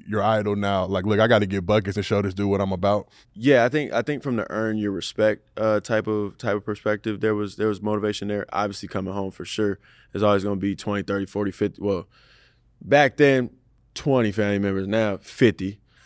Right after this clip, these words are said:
Speaker 1: Okay.
Speaker 2: You know what I mean, at the game. Uh, and, and so, yeah, it was, it, it's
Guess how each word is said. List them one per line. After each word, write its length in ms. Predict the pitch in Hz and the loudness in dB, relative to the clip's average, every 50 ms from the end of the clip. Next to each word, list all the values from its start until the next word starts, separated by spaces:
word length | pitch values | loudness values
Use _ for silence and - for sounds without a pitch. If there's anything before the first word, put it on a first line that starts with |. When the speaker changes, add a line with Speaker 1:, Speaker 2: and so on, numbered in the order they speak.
| - - | -8 -4
Speaker 1:
Okay. 160 | 104 110 113 | 0 2 2
Speaker 2:
You 40 | 113 | 4
know 40 | 110 | 4
what 100 | 110 107 | 4 4
I 20 | |
mean, 140 | 113 113 113 | 4 4 4
at 140 | 110 107 - | 4 4 2
the 100 | - - | 0 2
game. 400 | 110 107 107 107 107 107 95 - | 2 2 2 0 0 -4 -6 -6
Uh, 500 | - 98 107 107 104 104 101 98 95 90 - _ _ _ _ _ _ _ _ _ | -4 -2 0 2 2 4 2 2 0 -2 -6 _ _ _ _ _ _ _ _ _
and, 260 | - - 117 117 107 110 | -2 2 2 2 4 2
and 80 | 117 110 | 2 2
so, 120 | - 123 | 4 4
yeah, 220 | 113 117 123 117 110 | 6 6 6 6 6
it 40 | 113 | 6
was, 160 | 110 110 101 | 4 2 0
it, 240 | - 101 110 - - | -2 -4 -6 -4 -4
it's 400 | 107 107 - - - - - | -6 -6 -6 -8 -12 -12 -14